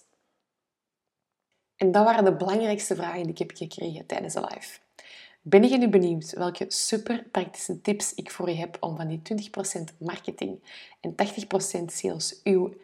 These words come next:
re-, realiteit te kunnen maken? Schrijf je dan in voor mijn gratis masterclass.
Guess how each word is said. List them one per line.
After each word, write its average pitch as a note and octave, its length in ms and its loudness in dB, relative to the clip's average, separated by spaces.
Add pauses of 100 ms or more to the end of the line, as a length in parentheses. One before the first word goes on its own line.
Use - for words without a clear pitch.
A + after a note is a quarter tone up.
(140)
re-, F3+ 360 0
realiteit F3+ 920 0
te - 80 -18
kunnen A#3 200 -2
maken? B3 460 -4 (420)
Schrijf G#3 440 6
je G#3 80 4
dan F#3 200 2
in F3+ 220 0
voor E3+ 160 -6
mijn D#3+ 160 -6
gratis E3 520 -8
masterclass. - 800 -6